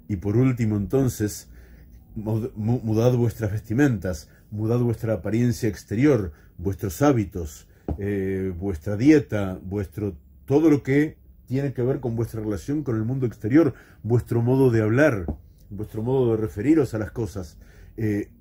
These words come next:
eso es lo tercero que hay que cambiar, no lo primero. Eh, y entonces, si lo hacéis de ese modo, sí, sanamos, sanamos, sanamos espiritualmente y sanamos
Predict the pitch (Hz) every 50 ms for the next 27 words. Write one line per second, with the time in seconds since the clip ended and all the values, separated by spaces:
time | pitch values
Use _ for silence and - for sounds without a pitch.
0 | - - - - - 113 - - 127 120 110 - 101 87 - - 139 123 104 87
1 | - 104 101 92 104 101 101 107 120 113 98 104 113 120 117 98 - 98 98 101
2 | 95 82 80 76 - - - - - - - - - - 120 117 117 113 110 110
3 | 107 107 104 107 110 - - - - - - - - - - - - - - -
4 | - 98 101 98 92 170 175 170 131 - 120 127 127 - - - - - - 113
5 | 104 101 92 - - 143 139 120 120 123 131 120 - 120 120 156 170 139 120 123
6 | 127 - - - - - - - 185 180 131 - - 113 110 143 185 180 123 90
7 | 76 - - - - - - - - _ - - - 120 117 143 170 160 131 104
8 | - - 104 123 143 147 123 - - - 117 113 104 - 123 117 117 120 139 151
9 | 151 123 127 104 - - 113 127 131 127 113 - -